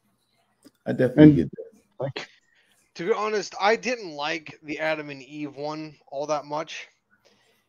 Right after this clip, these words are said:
Speaker 3: And I didn't like the other one, the one with, uh, the guy that was going up against, uh,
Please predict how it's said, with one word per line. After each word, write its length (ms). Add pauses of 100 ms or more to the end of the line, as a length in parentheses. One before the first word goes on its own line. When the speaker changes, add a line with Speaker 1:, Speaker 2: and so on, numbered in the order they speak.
(520)
Speaker 3:
And 160
I 100
didn't 420
like 560
the 280
other 180
one, 220
the 80
one 380
with, 320
uh, 180
the 120
guy 200
that 120
was 140
going 300
up 140
against, 680 (100)
uh, 340